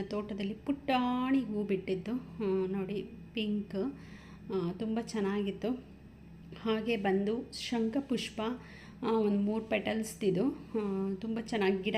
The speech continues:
ಎಲ್ಲ ರೋಗ ಬಂದು ಕಟ್ ಮಾಡಿದೆ. ಪುನಃ ಚಿಗುರಿ ಇಷ್ಟು ಬಂದು ಹೂ ಬಿಡ್ತಾ ಇದೆ. ಆ, ನೋಡಿ ಎಷ್ಟು ಚೆನ್ನಾಗಿದೆ ಅಂದರೆ ಇದು ಹೂವು ಮಾತ್ರ. ನನಗಂತೂ ಆನ್ಲೈನಲ್ಲಿ ತರಿಸ್ಕೊಂಡಿದ್ದಿದು. ಆ, ತುಂಬಾ ಚೆನ್ನಾಗಿದೆ ಇದು ಹೂವು.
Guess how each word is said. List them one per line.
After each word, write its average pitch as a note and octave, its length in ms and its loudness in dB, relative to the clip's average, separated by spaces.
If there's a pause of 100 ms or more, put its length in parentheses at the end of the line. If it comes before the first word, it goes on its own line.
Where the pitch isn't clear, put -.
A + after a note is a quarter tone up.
ಎಲ್ಲ B3+ 200 2
ರೋಗ F#3 300 0
ಬಂದು G3+ 340 0
ಕಟ್ F#3+ 300 -6
ಮಾಡಿದೆ. F#3+ 720 -2 (200)
ಪುನಃ A3 280 4
ಚಿಗುರಿ A3 680 0
ಇಷ್ಟು A3 380 -2
ಬಂದು F#3+ 400 2
ಹೂ A3+ 340 -2
ಬಿಡ್ತಾ G#3 480 0
ಇದೆ. G3 540 -2 (180)
ಆ, G3 180 0
ನೋಡಿ F#3+ 420 2
ಎಷ್ಟು - 420 -2
ಚೆನ್ನಾಗಿದೆ A3+ 540 0
ಅಂದರೆ G3 320 2
ಇದು F#3 160 0
ಹೂವು G3 220 0
ಮಾತ್ರ. F3+ 340 0 (680)
ನನಗಂತೂ A3 420 2
ಆನ್ಲೈನಲ್ಲಿ A3+ 580 4
ತರಿಸ್ಕೊಂಡಿದ್ದಿದು. F#3 920 0
ಆ, G3+ 680 0
ತುಂಬಾ A3+ 460 0
ಚೆನ್ನಾಗಿದೆ G3 640 2
ಇದು F#3 140 0
ಹೂವು. F#3+ 420 0